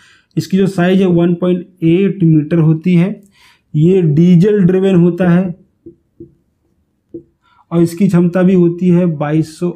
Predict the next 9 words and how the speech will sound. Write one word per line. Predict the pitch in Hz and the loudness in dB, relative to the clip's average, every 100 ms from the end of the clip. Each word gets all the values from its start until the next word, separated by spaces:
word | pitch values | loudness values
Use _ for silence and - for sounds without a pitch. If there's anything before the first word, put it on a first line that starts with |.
| - | -12
अस्सी | 143 131 - - 190 214 170 - - | -16 -18 -12 -6 -4 -4 -10 -16 -10
एलपीएम | 143 143 143 160 165 208 226 - _ _ 151 151 208 240 - _ _ _ _ _ _ _ - | -6 -6 -6 -2 0 -2 -6 -16 _ _ -6 -4 -4 -6 -14 _ _ _ _ _ _ _ -6
और | 143 | -2
ये | 156 - - | -2 -4 -10
ऑटो | 156 160 165 170 196 202 190 - _ _ - - _ _ | -4 -2 -2 -4 -4 -2 -4 -10 _ _ -20 -20 _ _
ऑन | 151 165 175 | -4 0 2
हो | 170 | 2
जाता | 175 175 180 180 | 0 -2 0 0
है। | 170 | 0